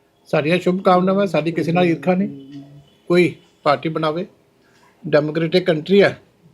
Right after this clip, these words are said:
ਸਾਰਿਆਂ ਦਾ ਹੱਕ ਆ, ਅਸੀਂ ਕਿਸੇ ਦੇ ਖਿਲਾਫ ਨਹੀਂ। ਇੱਕ ਹੋਰ ਵੀ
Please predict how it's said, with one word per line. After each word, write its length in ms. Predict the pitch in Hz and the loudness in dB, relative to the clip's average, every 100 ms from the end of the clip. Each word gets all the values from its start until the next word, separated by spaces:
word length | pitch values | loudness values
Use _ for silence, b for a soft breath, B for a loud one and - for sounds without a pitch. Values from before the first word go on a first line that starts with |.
| _ - | _ -10
ਸਾਰਿਆਂ 340 | - 147 170 | -2 0 2
ਦਾ 100 | 180 | 2
ਹੱਕ 220 | 160 165 | 0 -2
ਆ, 80 | 175 - _ _ _ _ _ _ - | -6 -6 _ _ _ _ _ _ -4
ਅਸੀਂ 220 | 165 208 | 0 2
ਕਿਸੇ 160 | 196 | 2
ਦੇ 100 | 220 | 2
ਖਿਲਾਫ 280 | 185 180 156 | 4 2 2
ਨਹੀਂ। 320 | 143 131 165 165 _ _ _ _ _ _ _ - | -2 -10 -14 -18 _ _ _ _ _ _ _ 0
ਇੱਕ 160 | 139 | 2
ਹੋਰ 220 | 151 180 196 | 4 6 6
ਵੀ 200 | 254 | 4